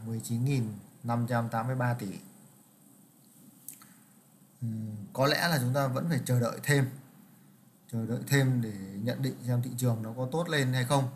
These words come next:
Tuy nhiên là quan điểm của tôi là những cổ phiếu riêng lẻ nó sẽ có những câu chuyện riêng lẻ để nó tăng, nó tăng một cách tích cực.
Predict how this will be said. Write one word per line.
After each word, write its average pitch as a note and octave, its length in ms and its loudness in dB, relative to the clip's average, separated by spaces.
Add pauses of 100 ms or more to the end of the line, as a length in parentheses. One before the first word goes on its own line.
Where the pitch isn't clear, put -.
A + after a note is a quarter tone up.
(460)
Tuy C#3 140 2
nhiên C#3+ 540 2
là A2+ 400 -2
quan B2+ 140 2
điểm A#2+ 220 2
của A#2 80 -4
tôi B2+ 260 2
là A#2 320 -4
những D#3+ 600 -2
cổ G#2 140 -2
phiếu B2 260 2
riêng D3 240 4
lẻ A#2+ 400 2
nó B2+ 100 0
sẽ - 340 -4 (220)
có B2 240 0
những E3 100 -6
câu C3+ 220 2
chuyện D3 260 -4
riêng B2+ 220 2
lẻ G#2 320 -2 (560)
để A2 240 -4
nó B2 100 0
tăng, C#3+ 260 6 (560)
nó A#2+ 200 -4
tăng C3 220 2
một B2 100 2
cách C#3+ 200 0
tích F3+ 160 -2
cực. C#3 200 2